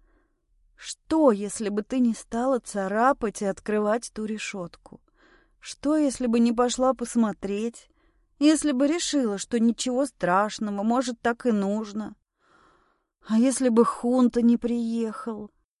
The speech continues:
Не плачь. Я приехал бы в любом случае, негромко проговорил за спиной её бывший муж.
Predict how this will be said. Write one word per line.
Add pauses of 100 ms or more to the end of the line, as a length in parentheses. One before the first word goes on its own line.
(120)
Не
плачь. (560)
Я
приехал
бы
в
любом
случае, (460)
негромко
проговорил
за
спиной
её
бывший
муж.